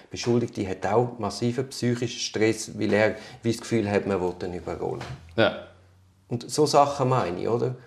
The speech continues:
Speaker 1: Und ich frage mich wirklich, will ich mir das noch antun?
Speaker 2: Ja.
Speaker 1: Ich gehe jetzt in eine Erziehungsfunktion und habe dem Staatsanwalt alles angeschrieben. Auch das ist,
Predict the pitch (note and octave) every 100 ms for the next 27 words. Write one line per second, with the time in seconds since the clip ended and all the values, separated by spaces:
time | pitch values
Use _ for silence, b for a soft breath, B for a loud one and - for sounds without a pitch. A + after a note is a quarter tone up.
0 | B - A2+ C#3 - A2+ G#2 G2+ A#2+ C3
1 | C3 C3 A2 - G#2+ A2 G#2 G2 F#2 F2+
2 | E2+ E2 D#2+ D#2+ D#2+ - D#2+ - - -
3 | A#2+ F2 - - _ _ - A2+ - A2
4 | G#2+ G2+ A2 G2 F#2 - F2 - C3+ C3+
5 | - C3 - A#2+ A#2 A#2 F2+ - - G#2
6 | E2 F2 - F#2+ F#2+ G2 E2 E2+ E2 -
7 | - A2+ C#3 - C3 C3+ C3+ - b b
8 | b _ - G#2+ G#2+ C3 C#3 D#3+